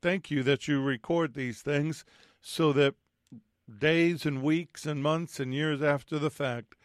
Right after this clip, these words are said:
somebody may listen to this ar-, archived episode of The Porch and pray again for those people.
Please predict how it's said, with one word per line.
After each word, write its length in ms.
somebody 400
may 180
listen 540
to 120
this 200
ar-, 240
archived 680
episode 680
of 160
The 100
Porch 460
and 120
pray 260
again 320
for 120
those 260
people. 440